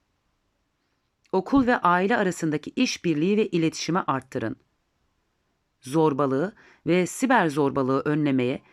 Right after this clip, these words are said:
ve azaltmaya yönelik olarak öğrencilerin çatışma çözme,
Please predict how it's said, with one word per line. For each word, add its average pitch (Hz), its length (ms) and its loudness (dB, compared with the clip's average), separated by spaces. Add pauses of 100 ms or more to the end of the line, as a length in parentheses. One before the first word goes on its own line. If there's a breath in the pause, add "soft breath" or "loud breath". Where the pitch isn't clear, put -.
(220 soft breath)
ve 170 180 0
azaltmaya 156 600 0
yönelik 208 400 0
olarak 120 380 -4 (400 soft breath)
öğrencilerin 160 760 2
çatışma 202 520 -4
çözme, 123 480 -4